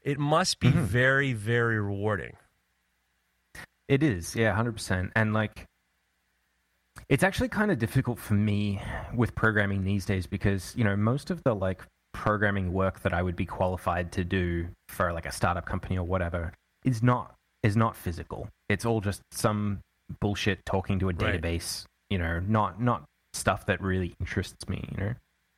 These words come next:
Speaker 2: Um, but with the knife making, I'm not necessarily doing so much programming as I am, like, you know, cad, like, cad design, um,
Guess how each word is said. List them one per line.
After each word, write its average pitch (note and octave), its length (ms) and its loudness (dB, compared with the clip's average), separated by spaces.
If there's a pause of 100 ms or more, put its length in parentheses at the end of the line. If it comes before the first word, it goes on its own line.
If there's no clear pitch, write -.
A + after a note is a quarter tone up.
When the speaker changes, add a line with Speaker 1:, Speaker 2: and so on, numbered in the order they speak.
(140)
Speaker 2:
Um, G2+ 480 0 (480)
but A#2 260 0 (160)
with C#3+ 200 0
the A2+ 80 2
knife D#3+ 260 2
making, A2 600 0
I'm D3+ 220 0
not B3 160 0
necessarily C#3+ 600 0
doing A#2 220 0
so A#2 160 0
much A2 260 -2
programming G2 600 0
as F#2 120 -2
I F#2+ 140 0
am, F2+ 260 0
like, E2+ 220 -2 (100)
you G#2 80 -2
know, E2+ 100 2 (100)
cad, E2+ 400 0
like, F2 180 -4
cad F2+ 220 -2
design, E2+ 500 -2 (460)
um, F2 520 -2